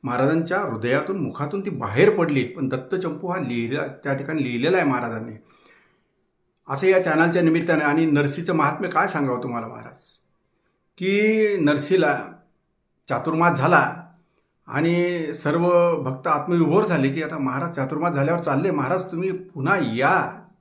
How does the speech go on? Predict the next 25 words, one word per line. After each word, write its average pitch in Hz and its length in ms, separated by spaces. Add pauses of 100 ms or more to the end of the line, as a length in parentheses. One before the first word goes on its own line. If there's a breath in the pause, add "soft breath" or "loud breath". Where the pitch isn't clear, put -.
(240)
तुम्ही 190 260
पाहिजे 151 420
इथे, 175 260
तुमचं 160 200
स्थान 180 360
पाहिजे. 143 500 (880)
तर 147 60
महाराजांनी 170 500
सुद्धा 175 240
त्यांना 175 200
वचन 170 280
दिलं, 160 360
"जरूर 139 300
येईल, 143 240
जरूर 131 240
येईल, 147 220
मी 156 120
नक्की 135 300
येईल 175 160
तुमच्याकडे." 147 440 (500 loud breath)
आणि 139 440
स्वामी 139 360
महाराज 139 500 (520)
पुन्हा 147 220
आले 151 640